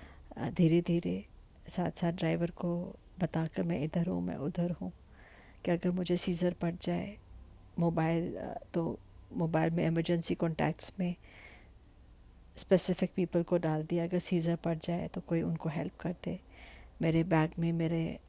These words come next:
आईडीज़ होते हैं, उनमें मेरा फ़ोन नंबर है, मेरा एड्रेस है, मेरा, अ,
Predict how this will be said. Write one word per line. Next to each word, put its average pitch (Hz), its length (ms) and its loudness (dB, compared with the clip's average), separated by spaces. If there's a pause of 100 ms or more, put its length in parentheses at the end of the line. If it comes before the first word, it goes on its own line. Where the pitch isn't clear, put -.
आईडीज़ 175 380 2
होते 170 240 -4
हैं, 180 320 -4 (960)
उनमें 160 520 -2
मेरा 156 200 2
फ़ोन 175 280 0
नंबर 175 360 0
है, 180 280 0
मेरा 165 220 -2
एड्रेस 170 520 2
है, 180 220 0
मेरा, 151 360 -2 (540)
अ, 160 80 -2